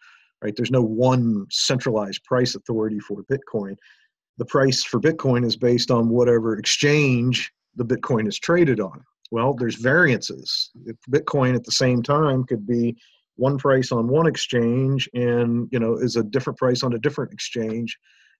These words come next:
And if you know what the momentums are for each of those exchanges, you know which exchange to buy on and which exchange to sell on, sometimes almost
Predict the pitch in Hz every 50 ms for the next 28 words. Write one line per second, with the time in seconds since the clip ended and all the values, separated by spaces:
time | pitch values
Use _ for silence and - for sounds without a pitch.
0 | - - 131 131 127 - 139 127 123 120 123 147 170 160 127 120 127 131 123 _
1 | _ _ _ _ _ _ - 127 131 127 127 - 127 123 120 117 127 143 165 160
2 | 139 123 123 120 120 120 117 - 123 120 - 123 107 113 113 104 - 101 - -
3 | - 180 202 202 147 139 131 117 107 131 151 151 147 139 131 117 123 160 165 -
4 | - - - - - 151 147 139 135 127 - - 107 - 131 139 156 160 147 127
5 | 117 117 120 123 123 123 - 123 117 117 123 131 - 131 - - - - 127 127
6 | 127 127 113 - - 107 - - - 147 156 151 139 127 113 113 110 113 117 -
7 | _ - _ _ _ _ _ - - - 160 185 196 - 180 151 143 143 139 135
8 | 131 - - 131 139 135 135 131 127 - - -